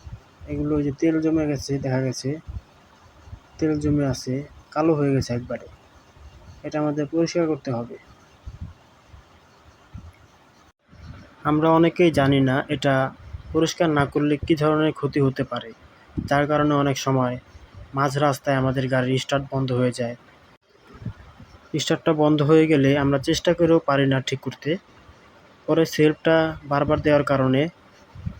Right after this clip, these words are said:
আমাদের ব্যাটারিটাও বসে যায়। এই ধরনের অনেক ধরনের ক্ষতি হতে পারে, তাই আমাদের এটা পরিষ্কার করে রাখা দরকার, না পারলে শিখে রাখা দরকার।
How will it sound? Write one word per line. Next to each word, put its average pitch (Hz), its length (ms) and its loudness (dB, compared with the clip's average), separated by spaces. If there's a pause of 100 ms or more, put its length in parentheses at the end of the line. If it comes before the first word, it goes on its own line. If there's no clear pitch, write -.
(420)
আমাদের 139 300 0 (100)
ব্যাটারিটাও 143 600 4
বসে 127 240 2
যায়। 123 160 -6 (1200)
এই 185 100 6
ধরনের 196 240 6
অনেক 170 160 4
ধরনের 156 260 4
ক্ষতি 151 220 0
হতে 135 200 -2
পারে, 120 160 -10 (380)
তাই 147 180 0
আমাদের 147 300 2 (260)
এটা 135 160 -2 (120)
পরিষ্কার 165 360 0
করে 151 200 2
রাখা 135 140 -2 (100)
দরকার, 139 300 0 (140)
না 139 160 0
পারলে 135 280 2
শিখে 135 260 -2
রাখা 123 220 -4
দরকার। 120 260 -10